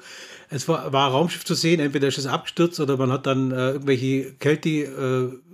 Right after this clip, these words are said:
Kammern gesehen, die dann aufgehen oder irgendwelche Androiden. Es ist eigentlich gleich von, von null auf hundert losgegangen. Es war immer meistens bloß eine Handvoll Besetzung dabei, also so, sag ich mal, zwanzig Charakter vielleicht.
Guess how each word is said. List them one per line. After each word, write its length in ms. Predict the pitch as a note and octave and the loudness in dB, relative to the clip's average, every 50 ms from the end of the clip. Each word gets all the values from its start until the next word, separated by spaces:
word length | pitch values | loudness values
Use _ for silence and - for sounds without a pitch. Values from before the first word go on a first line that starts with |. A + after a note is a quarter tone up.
| G#3+ - | -20 -10
Kammern 480 | - - C#3 D3 D3+ D3 D3 D3 C3+ C3 | -4 -2 -2 0 0 -2 -2 -4 -6 -8
gesehen, 320 | - - D3+ D3 D3 C#3+ | -4 -2 -2 -2 -2 -4
die 80 | C3+ C#3+ | -2 0
dann 160 | C#3+ C3+ C3 | 0 0 0
aufgehen 540 | - C#3 D#3+ - - - D3+ D#3+ E3+ F3 D#3+ | 0 -2 -4 -4 -2 -2 0 0 0 0 0
oder 160 | C#3 C3 B2+ | 0 0 0
irgendwelche 680 | B2+ C3+ C#3 C#3 C3 B2+ A#2+ - C3+ C3 B2+ C#3 C3+ | 0 0 0 0 0 0 0 0 0 0 0 0 0
Androiden. 600 | - C3+ C3+ B2+ C3+ C#3+ D#3 F3 E3+ F3+ F#3 F3 - _ _ _ _ _ _ _ _ _ | -2 -2 -2 -2 -2 0 0 0 0 0 -2 -2 -4 _ _ _ _ _ _ _ _ _
Es 140 | - B2+ D3+ | -4 0 2
ist 120 | F#3 F#3 | 2 4
eigentlich 300 | B2+ C#3 D#3 D#3 C#3+ C3+ | 4 4 2 2 0 0
gleich 280 | - - C#3 D#3+ F3+ F3 | 0 2 2 4 4 4
von, 240 | F3 D#3+ D#3 D3 C3+ | 4 4 4 2 2
von 180 | - D3 C#3+ | 2 2 4
null 140 | D3 F3 F#3 | 6 6 6
auf 160 | C#3+ A#2+ - | 6 4 4
hundert 240 | F3 F#3 F#3 F3 F3+ | 4 4 4 4 4
losgegangen. 580 | D#3+ E3+ F#3+ F3+ - - E3+ F3+ G3 G3+ E3+ - - - | 4 4 4 2 2 0 0 0 0 0 -2 -4 -8 -10
Es 120 | B2+ C3+ | -4 0
war 160 | C#3 C#3 D3+ | 0 2 2
immer 340 | D#3 D#3 D#3+ D#3+ D3 B2 - _ _ _ - _ - | 2 0 0 0 0 -2 -4 _ _ _ -16 _ -2
meistens 420 | C3 C#3+ D#3+ - - E3 C#3+ - | 0 0 0 0 0 -2 -4 -2
bloß 180 | - D#3+ C3 C#3 | -2 0 2 2
eine 100 | A#2+ A#2+ | 2 2
Handvoll 320 | D#3+ F3 E3+ - D#3 C#3+ | 2 0 0 0 0 2
Besetzung 500 | C3 C3 A#2+ C3+ E3+ F3 - G3+ F3+ E3 | 2 2 2 2 2 2 2 0 0 2
dabei, 380 | C#3+ C3+ C#3 C#3+ D#3 F#3 F#3 D3+ | 2 2 2 4 2 2 2 0
also 200 | C3 B2 A#2+ A2+ | -2 -4 -4 -2
so, 220 | - C#3 C3 B2+ | 0 0 0 2
sag 160 | A#2 B2+ B2+ | 2 0 0
ich 80 | C3+ C3 | 2 2
mal, 140 | C3+ B2+ B2+ | 0 -2 -2
zwanzig 560 | - - B2+ C#3 - - B2+ - - _ _ _ _ _ _ | -2 -4 -4 -4 -4 -6 -8 -10 -12 _ _ _ _ _ _
Charakter 420 | - A#2+ A#2 B2+ C#3+ - - D#3 B2+ | -6 -4 -2 -2 -2 -2 -4 -6 -6
vielleicht. 380 | D#3 C#3+ C#3 C#3+ E3 D#3+ - | -4 -4 -4 -4 -6 -6 -8